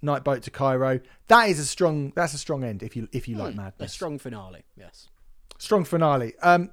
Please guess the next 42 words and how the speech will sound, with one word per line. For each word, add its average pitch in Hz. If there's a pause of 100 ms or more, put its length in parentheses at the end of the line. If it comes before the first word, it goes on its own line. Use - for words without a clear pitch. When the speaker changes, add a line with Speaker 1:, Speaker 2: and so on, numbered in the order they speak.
(120)
Speaker 1:
it 254
was 202
good. 143
It 151
was 151
the 151
least 165
good 139
time 117
I've 110
seen 110
Madness, 113 (300)
but 120
to -
be 131
fair, 104
the 123
other 113
two 104
times 95 (220)
they 101
have 104
been 101
really, 95
really 90
good. 98
So 98 (340)
I'll 156
allow 113
it. 82 (520)
Um, 104
yes, 110
how 104
gracious -
of 104
me. 190
Speaker 2:
<laughs> -
Speaker 1:
But 175
then 208
the 185
next 220
night, 151